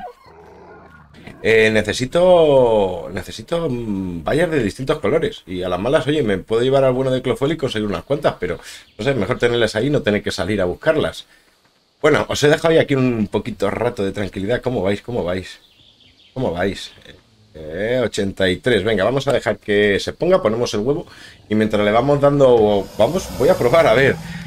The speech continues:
eh, si ya tengo bien lo de la impronta. Uy, a ver qué bicho nos sale. A ver si, oye, y qué bonito. Ojalá nos saliera ahí una mezcla entre los colores. La cresta de este mola que es rosa y este rosa completo.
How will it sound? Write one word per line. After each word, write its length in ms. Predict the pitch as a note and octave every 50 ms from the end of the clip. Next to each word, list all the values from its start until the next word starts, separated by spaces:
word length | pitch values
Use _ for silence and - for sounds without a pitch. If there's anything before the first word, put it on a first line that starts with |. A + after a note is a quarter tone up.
| - - - -
eh, 360 | G2 G#2+ G#2+ G#2+ G#2 - - -
si 240 | - - G#2+ G#2
ya 220 | G#2 B2 C3 B2 -
tengo 280 | - C3 C3 A#2+ A2
bien 140 | A2+ B2+ B2
lo 80 | A2+ G#2+
de 100 | B2 C#3
la 80 | G#2
impronta. 580 | F#2+ F#2 - C3+ D3 F3 E3+ - G3+ A3 - - _ - - - _ _ _ _ _ - -
Uy, 200 | A2 A#2 G2+ F#2
a 60 | F#2
ver 140 | F#2 F#2+ -
qué 100 | - A2+
bicho 240 | A2+ A2+ - B2 G#2
nos 200 | F2+ D#2+ - -
sale. 300 | G#2+ B2 C#3 B2+ - -
A 60 | - -
ver 100 | G2+ G2+
si, 420 | - - C3 C3 B2 G#2+ G#2 F#2+
oye, 280 | G#2 C#3 C3 B2+ - - _
y 80 | G#2
qué 100 | G#2 -
bonito. 340 | C#3+ C3 G#2+ F2+ - - D#2 - - - - - _ _
Ojalá 180 | - - G#2+ B2+
nos 160 | D#3+ F#3 -
saliera 300 | - G3+ F#3+ F#3+ F#3 F3+
ahí 120 | E3 E3 D#3+
una 120 | D3+ C#3+
mezcla 280 | C#3+ C#3+ C#3+ - C#3+ C#3
entre 160 | B2+ C#3 B2+
los 140 | B2+ A#2+ -
colores. 300 | - G#2+ A#2 B2+ B2 G#2+
La 140 | - -
cresta 300 | - - D3 D3 - F#3
de 80 | E3 D#3+
este 200 | D#3 - - C#3+
mola 280 | C#3 D3 D#3 E3 E3 E3
que 80 | C#3+
es 80 | B2+ A#2+
rosa 400 | A#2 A2+ C3+ D3 - G#3+ G#3 - _ _ - - _ _ _ _
y 60 | A2+
este 200 | A#2+ - - C3
rosa 360 | A#2+ A#2 A#2+ B2 - B2+ A2+
completo. 580 | G#2 G#2+ F#2+ - G#2+ G2 - - - - -